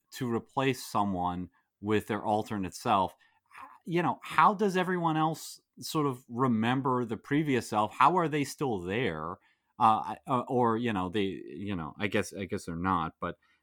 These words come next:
I mean, how are the others kind of still remember? And I don't know. I mean, I, I, then, then I wonder, like, I, it is kind of suggested at one point that, um,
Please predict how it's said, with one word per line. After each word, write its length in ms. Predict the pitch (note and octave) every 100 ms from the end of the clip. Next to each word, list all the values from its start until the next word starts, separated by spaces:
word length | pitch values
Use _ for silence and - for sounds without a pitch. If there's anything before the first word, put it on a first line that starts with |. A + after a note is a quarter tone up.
| _
I 40 | A2+
mean, 120 | G#2+
how 300 | G2+ C3+ B2+
are 300 | A#2+ A2 A2 _ _
the 160 | C#3 D3
others 440 | D3 D3+ C3 -
kind 260 | - C#3+ B2+
of 80 |
still 240 | - - C#3+
remember? 840 | A#2+ G#2+ G2 G#2+ B2+ G#2+ E2+ E2+ - _ _ _ _
And 500 | A#2+ B2 B2 A#2+ A#2 - _ _ _ _ _
I 80 | D3+
don't 140 | F3+ F#3
know. 240 | E3+ F#2
I 80 | G2+
mean, 200 | B2 B2 -
I, 120 | B2+ -
I, 200 | C#3+ -
then, 300 | D#3 F#3 F3
then 120 | F#3
I 140 | F#3 E3+
wonder, 340 | E3 F3 E3+
like, 300 | D3+ C#3+ - -
I, 120 | - - _ - - D4
it 140 | D#3+
is 160 | D#3 D#3
kind 280 | - E3 D#3+
of 80 | C3
suggested 640 | - B2+ G#2+ B2+ C3 C#3
at 100 | A#2+
one 220 | A2 A2
point 320 | G2 B2 A#2 G2+
that, 200 | G#2 F#2 - _ _ _ _ _
um, 600 | A#2 G#2 G2+ G2 G2 D2+